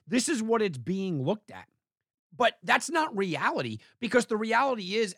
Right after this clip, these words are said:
over the course of the season, season statistics, the Edmonton Oilers are a better defense than the L A Kings. Season statistics say the Edmonton Oilers have a pretty distinct advantage on the penalty kill against the L A Kings.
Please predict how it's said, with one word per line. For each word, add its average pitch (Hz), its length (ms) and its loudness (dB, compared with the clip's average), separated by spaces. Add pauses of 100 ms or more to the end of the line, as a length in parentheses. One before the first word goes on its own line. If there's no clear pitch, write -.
over 160 240 -2
the 139 100 -6
course 220 380 0
of 160 140 -6
the 123 80 -10
season, 156 540 -6 (200)
season 262 520 -2
statistics, 147 640 -2
the 165 200 -14
Edmonton 269 360 -2
Oilers 214 460 0
are 185 100 4
a 180 60 0
better 220 240 -2
defense 180 460 -8
than 196 100 -8
the 214 140 -8
L 123 120 -2
A 190 100 -2
Kings. 269 440 -6 (640)
Season 254 480 0
statistics 180 720 -4
say 160 220 2 (260)
the 202 160 -6
Edmonton 226 420 -2
Oilers 214 360 4 (100)
have 226 80 -8
a 247 60 -4
pretty 330 300 -6
distinct 285 480 -4
advantage 208 560 -4
on 190 100 0
the 202 80 0
penalty 349 680 -2
kill 95 400 -4 (340)
against 170 320 0
the 165 180 -8
L 143 180 0
A 127 80 -2
Kings. 117 400 -6